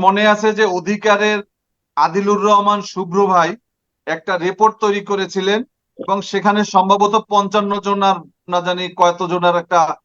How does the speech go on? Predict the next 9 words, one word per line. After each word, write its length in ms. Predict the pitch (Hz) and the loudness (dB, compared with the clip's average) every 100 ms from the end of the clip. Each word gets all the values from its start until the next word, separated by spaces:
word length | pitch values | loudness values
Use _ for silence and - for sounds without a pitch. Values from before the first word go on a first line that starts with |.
| _ | _
ছোট 200 | - 214 | -6 -2
একটা 200 | 226 214 | -2 -2
তালিকা 400 | 214 180 196 185 | 0 2 2 -2
করেছিলেন 540 | 196 180 170 190 196 202 | -2 -4 -4 -2 -2 0
এবং 220 | 170 170 165 - _ - | 0 2 0 -4 _ -6
তিনি 160 | 196 202 | -2 -2
সমস্ত 540 | - 208 220 233 - 226 160 | 0 0 2 0 0 -2 0
ডিটেলস 460 | 208 220 214 147 - - _ _ _ _ _ | -4 2 0 0 -10 -20 _ _ _ _ _
টোটাল 460 | 190 202 220 220 | -2 2 4 6